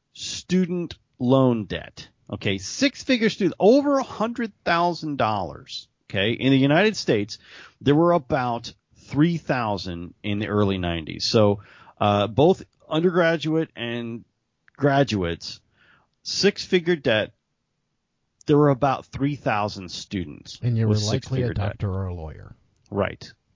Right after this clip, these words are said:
Speaker 1: You know, that this was, this was very unusual, but it did happen. In two thousand sixteen, there were a hundred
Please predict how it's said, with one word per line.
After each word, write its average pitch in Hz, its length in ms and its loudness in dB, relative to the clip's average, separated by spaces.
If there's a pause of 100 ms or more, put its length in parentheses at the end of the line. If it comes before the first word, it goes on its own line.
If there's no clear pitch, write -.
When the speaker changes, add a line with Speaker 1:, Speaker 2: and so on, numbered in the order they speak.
(240)
Speaker 1:
You 101 120 -2
know, 92 220 0
that 101 300 2 (380)
this 127 220 4
was, 123 300 6
this 131 200 2
was 110 140 -4
very 151 300 6
unusual, 135 640 2
but 139 160 0
it 143 100 -4
did 143 180 0
happen. 107 520 -4 (800)
In 170 440 4 (180)
two 254 280 0
thousand 226 800 -2
sixteen, 117 1200 -2 (1120)
there 139 160 8
were 156 220 8
a 147 40 6
hundred 220 580 -2